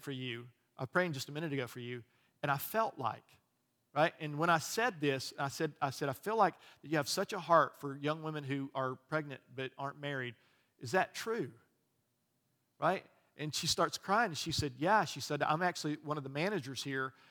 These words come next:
and th-, we have that line that we're not supposed to cross where you're not supposed to get involved in, you know,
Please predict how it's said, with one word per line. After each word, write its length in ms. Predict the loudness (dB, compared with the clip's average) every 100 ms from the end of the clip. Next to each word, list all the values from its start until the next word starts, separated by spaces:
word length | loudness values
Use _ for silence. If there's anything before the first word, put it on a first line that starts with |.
| -16 -4
and 200 | -2 -2
th-, 80 | 0
we 140 | 4
have 140 | 4
that 140 | 4 6
line 360 | 8 8 6
that 100 | 2
we're 80 | -2
not 160 | -2 -2
supposed 260 | -4 -8 -8
to 60 |
cross 420 | -2 6 6 6
where 180 | 0 -6
you're 120 | -4
not 160 | -4 -4
supposed 260 | -4 -10 -8
to 60 |
get 160 | -8 -6
involved 400 | 2 4 4 0
in, 140 | -10
you 80 | -12
know, 120 | -14